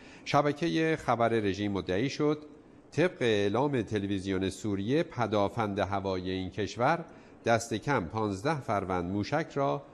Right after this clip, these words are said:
منهدم کرده است.» سوریه همچنین هدف قرار گرفتن فرودگاه دمشق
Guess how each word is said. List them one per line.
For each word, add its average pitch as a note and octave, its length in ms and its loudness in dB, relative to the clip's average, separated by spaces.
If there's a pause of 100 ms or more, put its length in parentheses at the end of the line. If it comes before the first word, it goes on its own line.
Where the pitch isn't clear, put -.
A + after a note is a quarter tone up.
(180)
منهدم B2 520 0
کرده D2 320 -4
است.» D2+ 280 -8 (360)
سوریه G#2+ 500 2
همچنین A#2 580 -2
هدف G2 300 0
قرار G2 380 2
گرفتن F#2+ 680 -2
فرودگاه G2 840 -2
دمشق G#2 540 -2